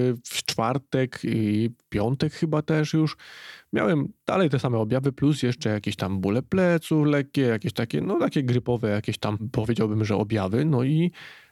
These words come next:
na tym właściwie myślałem, że się skończy. Nie spodziewałem się, że to będzie wyglądało w ten sposób. W piątek, w nocy z piątku na sobotę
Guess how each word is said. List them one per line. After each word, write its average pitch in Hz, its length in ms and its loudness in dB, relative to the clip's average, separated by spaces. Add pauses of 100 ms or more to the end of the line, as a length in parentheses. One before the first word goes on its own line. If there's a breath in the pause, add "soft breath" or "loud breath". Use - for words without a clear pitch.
na 117 280 0
tym 151 440 2 (100)
właściwie 123 380 0
myślałem, 120 280 0
że 113 60 -4
się 147 120 0
skończy. 311 500 2
Nie 113 240 2
spodziewałem 117 540 0
się, 127 80 0
że 123 100 0
to 117 120 0
będzie 104 420 0
wyglądało 101 480 0
w - 60 -12
ten 113 120 -2
sposób. - 440 -4 (440 loud breath)
W - 80 -20
piątek, 135 580 0
w 101 160 0
nocy 127 380 0
z - 60 -14
piątku 131 480 0
na 107 80 0
sobotę 117 580 -2